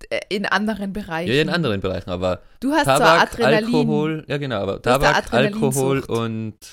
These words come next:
Speaker 2: was haben wir jetzt noch gesagt, Kaffee, Koffein, da bin ich wirklich nicht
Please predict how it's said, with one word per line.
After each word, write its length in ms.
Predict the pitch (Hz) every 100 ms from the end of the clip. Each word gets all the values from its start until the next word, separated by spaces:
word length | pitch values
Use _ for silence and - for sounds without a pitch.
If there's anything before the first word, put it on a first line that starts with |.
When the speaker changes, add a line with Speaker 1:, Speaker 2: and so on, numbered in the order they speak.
| - -
Speaker 2:
was 120 | 117
haben 60 | 120
wir 40 |
jetzt 100 | 110
noch 80 | 123
gesagt, 180 | 113 -
Kaffee, 400 | 107 117 123 131
Koffein, 500 | 113 - 113 131 139 _ _ _ _ _
da 80 | 110
bin 220 | 107 117
ich 120 | 110 104
wirklich 440 | 98 - 98 -
nicht 400 | 95 98 98 -